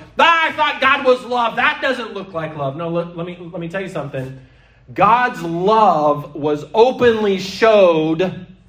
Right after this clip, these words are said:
on the cross of Christ. That's what it says here. We cannot judge God if we don't use his word to judge him.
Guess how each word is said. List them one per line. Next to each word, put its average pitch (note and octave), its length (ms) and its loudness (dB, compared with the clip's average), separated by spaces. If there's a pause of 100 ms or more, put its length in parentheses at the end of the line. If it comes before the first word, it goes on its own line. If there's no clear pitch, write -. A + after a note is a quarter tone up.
(140)
on A#2+ 140 -14
the A#2 60 -12
cross B2 460 -10
of F2 100 -20
Christ. - 520 -18 (1040)
That's E3 200 -2
what D#3 140 -4
it D3 100 -12
says B2 260 -8
here. F#2 280 -18 (720)
We D#3 100 -6
cannot G#3 440 0
judge F#3+ 420 -2
God E3+ 280 2
if C3+ 120 -4
we C#3 80 -6
don't C#3+ 260 -8
use D3 160 -10
his C3 160 -10
word D#3+ 240 -8
to B2 40 -12
judge C3+ 280 -4
him. G2 200 -14